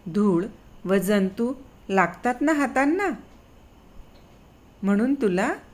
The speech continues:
हात धुवायचे आहेत." हातांना लागलेली धूळ आणि बारीक केस, जंतू हे जर पोटात गेले, तर आपल्याला पोटाचे आजार होण्याची शक्यता असते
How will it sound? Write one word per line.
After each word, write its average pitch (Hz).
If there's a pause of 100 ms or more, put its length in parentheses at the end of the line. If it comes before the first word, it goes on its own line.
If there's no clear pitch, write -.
(220)
हात 381
धुवायचे 262
आहेत." 220 (1900)
हातांना 196
लागलेली 190
धूळ 175 (380)
आणि 180
बारीक 185 (440)
केस, 170 (500)
जंतू 208 (480)
हे 240
जर 233
पोटात 190 (120)
गेले, 214 (460)
तर 185 (400)
आपल्याला 185
पोटाचे 185
आजार 196
होण्याची 175
शक्यता 262
असते 202